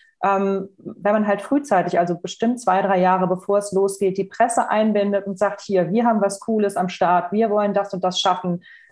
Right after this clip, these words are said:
ähm, wir erzählen halt authentische Geschichten zum Thema" und dergleichen. Ähm, da werdet ihr mit eurem Inklusionshotel auf offene Türen stoßen. Das heißt, relativ schnell einen guten Presseverteiler aufbauen können.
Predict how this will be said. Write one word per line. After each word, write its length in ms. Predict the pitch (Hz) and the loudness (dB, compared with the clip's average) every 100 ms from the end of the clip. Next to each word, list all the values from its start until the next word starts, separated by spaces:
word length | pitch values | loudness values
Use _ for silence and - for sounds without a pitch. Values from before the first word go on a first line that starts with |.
| - | 0
ähm, 540 | 196 190 190 190 190 185 | 4 4 2 0 0 0
wir 200 | 202 226 233 220 - - | 0 2 4 2 0 -4
erzählen 480 | - 202 - 226 208 | -4 -4 -2 0 0
halt 180 | 196 196 | 0 -2
authentische 600 | 196 190 226 233 233 185 | -4 -4 -4 -4 -6 -6
Geschichten 420 | 185 226 220 220 | -4 -6 -4 -4
zum 240 | 214 208 196 | -2 -4 -2
Thema" 320 | 208 208 185 | -2 0 0
und 180 | 175 180 | -2 -2
dergleichen. 600 | 170 175 175 202 285 - _ _ _ | 0 0 0 -2 -4 -6 _ _ _
Ähm, 320 | 190 190 196 190 | 0 0 -2 0
da 140 | 196 | 2
werdet 280 | 233 285 240 | 2 2 0
ihr 100 | 226 | 0
mit 120 | 214 | 2
eurem 280 | 208 208 208 | 2 2 0
Inklusionshotel 960 | 208 208 214 180 208 240 240 - 208 | -4 -6 -6 -2 -2 -2 -4 -4 0
auf 160 | 185 180 - - | 0 0 -4 -4
offene 340 | 214 214 190 | -2 -2 -2
Türen 340 | - 226 196 | -2 0 0
stoßen. 540 | 185 - 180 180 185 220 | -2 -2 -2 0 0 -2
Das 180 | 202 208 | -2 -2
heißt, 280 | 196 - | -4 -2
relativ 440 | 180 220 233 233 208 | 0 4 2 0 -4
schnell 380 | - 202 214 - | -2 0 2 0
einen 160 | 196 | -4
guten 560 | 208 269 - 247 240 233 | -4 -4 -2 -2 -2 -2
Presseverteiler 960 | 220 214 208 - - 196 - 185 185 | -4 -4 -4 -6 -6 -6 -4 -2 2
aufbauen 480 | - - - 156 156 | 0 0 -2 -2 -2
können. 420 | - 170 170 170 | -2 -2 -2 -8